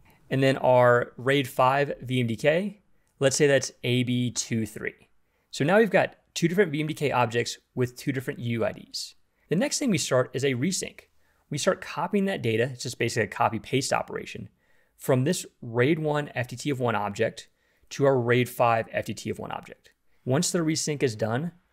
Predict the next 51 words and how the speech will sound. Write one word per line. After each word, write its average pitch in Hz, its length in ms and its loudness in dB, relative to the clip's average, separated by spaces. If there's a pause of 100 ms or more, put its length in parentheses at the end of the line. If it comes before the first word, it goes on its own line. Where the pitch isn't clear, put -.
(200)
we'll 131 100 2
have 139 100 4
a 127 60 2
transition 117 680 -2
period. - 360 -12 (400)
We'll 131 100 2
transition 160 580 0
from 135 200 -4
our 117 160 2
F 135 220 -2
E 135 120 0
one 113 300 -4
two 151 220 -4
V 170 120 -4
M 180 80 0
D 175 80 -2
K 196 360 0 (460)
over 127 200 2
to 127 160 -2
our 123 180 4
A 123 180 0
B 123 240 -2
two 113 340 -6
three 107 240 -4
V 101 120 -8
M - 80 -10
D - 60 -14
K. - 300 -14 (420)
And 139 80 0
that'll 175 120 2
be 180 100 2
seamless 131 480 0
on 107 260 -2
the 107 60 -4
front - 280 -10
end. - 220 -20 (580)
And 127 100 -4
so 156 80 4
from 165 140 -2
a 151 40 0
storage 196 280 2
perspective, 196 500 0
with 135 160 0
our 131 140 4
one 127 260 -2
hundred 143 220 -2
gig 123 200 -2
V 113 120 -4
M 117 80 -2
D 107 80 -4
K, 135 360 0